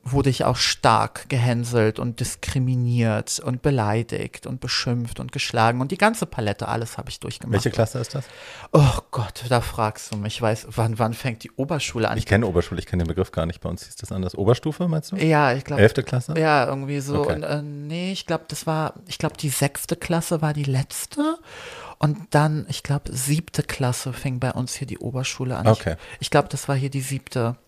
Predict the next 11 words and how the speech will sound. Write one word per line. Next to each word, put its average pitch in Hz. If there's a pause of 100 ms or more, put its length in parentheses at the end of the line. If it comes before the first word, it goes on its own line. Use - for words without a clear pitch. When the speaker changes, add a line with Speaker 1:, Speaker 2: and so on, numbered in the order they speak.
(180)
Speaker 1:
Klasse. 117 (1200)
Ich 160
bin 160
mir 147
nicht 127
sicher, 117
keine 147
Ahnung. 107
Speaker 2:
Ja, 85
Speaker 1:
Weil 139
Speaker 2:
wurscht. -